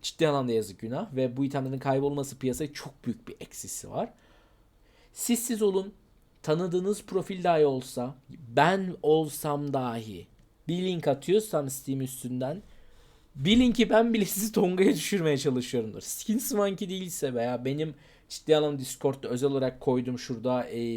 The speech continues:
Discord'u göstermeyeceğim şimdi. Orada bir tryout oynanılıyor LoL takımla alakalı ama Discord promo kod odasındaki linklerden başka ben hiçbir linki promotelamam. Videolarım haricinde de. Sizlere Steam'den de bir şekilde mesaj atır-,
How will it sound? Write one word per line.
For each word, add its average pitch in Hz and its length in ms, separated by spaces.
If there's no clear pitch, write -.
Discord'u 131 300
göstermeyeceğim 117 640
şimdi. 107 420
Orada 123 240
bir 127 100
tryout 127 440
oynanılıyor 110 440
LoL 107 140
takımla 113 400
alakalı 107 340
ama 131 160
Discord 147 360
promo 180 300
kod - 240
odasındaki 131 680
linklerden 151 580
başka 156 280
ben 151 100
hiçbir 165 320
linki 143 220
promotelamam. 147 760
Videolarım 151 460
haricinde 117 580
de. 170 160
Sizlere 180 420
Steam'den 175 460
de 170 80
bir 160 60
şekilde 165 280
mesaj 147 280
atır-, 180 380